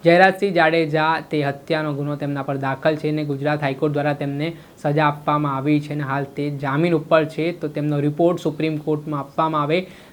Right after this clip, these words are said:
સાથે જ ગણેશ જાડેજાએ જે જૂનાગઢમાં સંજય સોલંકીને માર માર્યો હતો અને એટ્રોસિટીના ગુનામાં તેમજ આ જે એકસો વીસની કલમનો ઉમેરો થયો છે, તો તે સંદર્ભમાં તેમનો રિપોર્ટ પણ સોંપવામાં આવે, તે પ્રકારની માંગ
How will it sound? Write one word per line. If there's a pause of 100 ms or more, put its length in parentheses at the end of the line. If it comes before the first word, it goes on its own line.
(200)
સાથે
જ
ગણેશ
જાડેજાએ (280)
જે
જૂનાગઢમાં
સંજય
સોલંકીને
માર
માર્યો
હતો
અને
એટ્રોસિટીના
ગુનામાં
તેમજ (420)
આ
જે
એકસો
વીસની
કલમનો
ઉમેરો
થયો
છે,
તો
તે
સંદર્ભમાં
તેમનો
રિપોર્ટ
પણ
સોંપવામાં
આવે,
તે
પ્રકારની
માંગ